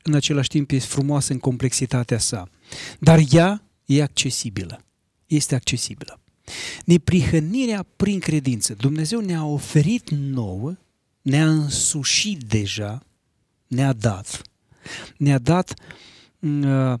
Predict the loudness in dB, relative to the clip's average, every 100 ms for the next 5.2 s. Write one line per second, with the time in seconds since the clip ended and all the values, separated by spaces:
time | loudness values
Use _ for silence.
0 | _ _ _ _ 0 4 4 2 -2 -2
1 | 0 -2 -2 -2 0 0 -2 -8 _ _
2 | _ _ 0 4 4 2 _ -14 0 4
3 | 4 0 2 2 2 0 0 -4 -6 -6
4 | -2 0 -2 0 2 2 0 -4 -4 -6
5 | -10 -18